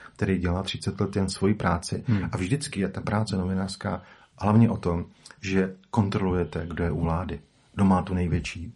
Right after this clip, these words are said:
Speaker 1: podíl na té moci. V danou chvíli,
Speaker 2: Hmm.
Speaker 1: když tam je O D S,
Speaker 2: Hmm.
Speaker 1: tak kontrolujete lidi, lidi z O D S.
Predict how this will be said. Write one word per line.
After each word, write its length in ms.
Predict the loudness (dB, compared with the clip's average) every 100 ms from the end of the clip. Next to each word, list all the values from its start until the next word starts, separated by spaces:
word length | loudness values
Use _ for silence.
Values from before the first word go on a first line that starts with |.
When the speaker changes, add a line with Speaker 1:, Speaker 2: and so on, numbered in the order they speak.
| _
Speaker 1:
podíl 380 | 0 2 2 0 -2
na 60 | -4
té 180 | 0 0
moci. 280 | 0 -2 -8 -12 -20 -20 -20 -20 _
V 40 | 2
danou 220 | 6 6
chvíli, 180 | 8 8
Speaker 2:
Hmm. 100 | 6
Speaker 1:
když 160 | 2 -2
tam 180 | -2
je 80 | -2
O 140 | 2 6
D 120 | 6 4
S, 120 | 0
Speaker 2:
Hmm. 60 | -4
Speaker 1:
tak 100 | -8
kontrolujete 560 | -8 -8 -6 -4 -4 -6 -10 -18 -20 -20 -18 -18 -18 _
lidi, 340 | 2 2 2 -2
lidi 220 | -4 -4
z 60 | -6
O 100 | -6
D 80 | -8
S. 140 | -10